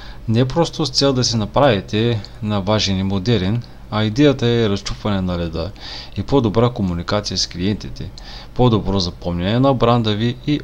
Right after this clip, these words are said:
отличаемостта от конкуренцията. Другата причина, за да си поръчате изработка на уебсайт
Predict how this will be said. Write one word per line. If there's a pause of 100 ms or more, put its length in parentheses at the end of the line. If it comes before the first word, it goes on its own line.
отличаемостта
от
конкуренцията. (600)
Другата
причина, (360)
за
да
си
поръчате
изработка
на
уебсайт